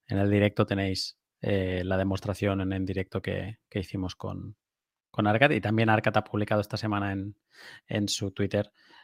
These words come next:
eh, ejemplos en vídeo. Y en su canal de YouTube tiene, o sea, si buscáis su perfil en YouTube, tiene tres vídeos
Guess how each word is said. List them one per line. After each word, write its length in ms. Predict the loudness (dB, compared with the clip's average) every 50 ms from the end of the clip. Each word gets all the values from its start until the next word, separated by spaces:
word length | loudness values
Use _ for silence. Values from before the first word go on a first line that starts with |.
| _ _ _
eh, 540 | -6 -4 -4 -2 -2 -2 -4 -4 -4 -6 -8 -10 -8 _
ejemplos 640 | -6 -2 0 0 0 0 2 0 2 0 0 -4
en 240 | -4 -2 -2 0 4
vídeo. 200 | 4 4 4 4 4
Y 120 | 6 6
en 80 | 6 6
su 120 | 4 6
canal 240 | 6 8 8 8 8
de 100 | 8 6
YouTube 300 | 6 4 4 0 0 0
tiene, 440 | 0 2 2 2 0 0 -2 -4 -6
o 360 | -10 _ _ _ _ _ -10
sea, 160 | -4 -4 -4
si 140 | -4 -4 -4
buscáis 300 | -6 -6 -2 -2 -2 0
su 100 | 0 0
perfil 300 | 0 0 0 0 0 0
en 80 | 0 0
YouTube, 320 | 0 0 0 -2 -2 -4 _ -20 -20 -20 -20 _ _
tiene 300 | 0 2 2 2 2 0
tres 240 | 0 -2 -2 -2 -2
vídeos 540 | -4 -4 -4 -6 -6 -8 -8 -10 -12 -14